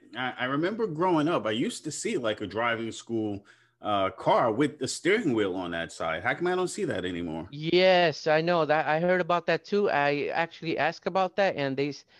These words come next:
Speaker 2: they figured they don't need it anymore because we can just grab, have our left hand ready, and, uh,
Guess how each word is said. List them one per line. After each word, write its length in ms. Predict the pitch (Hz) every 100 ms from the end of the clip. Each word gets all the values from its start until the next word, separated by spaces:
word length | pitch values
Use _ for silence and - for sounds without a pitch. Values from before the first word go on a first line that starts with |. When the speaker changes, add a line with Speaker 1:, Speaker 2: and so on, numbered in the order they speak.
| - -
Speaker 2:
they 100 | 170
figured 240 | 240 220
they 80 | 175
don't 160 | 180 170
need 160 | 185 196
it 80 | 196
anymore 400 | 208 208 220 233
because 560 | 151 156 170 151 143
we 180 | 143 165
can 260 | - 170 147
just 220 | 147 -
grab, 400 | 151 165 160 135 _ _ _ _
have 240 | - 151 151
our 260 | 143 143
left 220 | 135 156 -
hand 180 | 143
ready, 380 | 139 160 170 131
and, 160 | 135 131
uh, 160 | 120